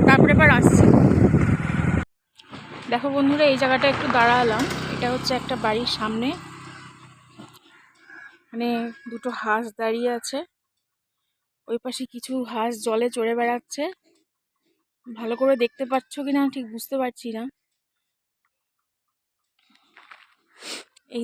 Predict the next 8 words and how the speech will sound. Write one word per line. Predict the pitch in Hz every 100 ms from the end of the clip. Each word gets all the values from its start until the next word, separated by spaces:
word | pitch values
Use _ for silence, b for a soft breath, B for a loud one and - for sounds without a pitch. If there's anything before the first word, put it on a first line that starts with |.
| 214
দেখো, | 202 - 214 - _ _ _ _ _ _ _ _ _ _ _ _ _ _ _ _ _ _ _ _ _ _ _ _ _ _ _ _ _
সেই | - - 254 254 240 220 _ _ _ _ _
গ্রামের | 233 226 233 247 220
বাড়ি, | 208 214 208 _ _ _ _ _ -
মামার | 226 240 247 233
বাড়ির | 233 226 214
মতন। | 202 214 214 - _ _ _ _ _ - _ _ _ _ _ _ b b b
অনেক | 247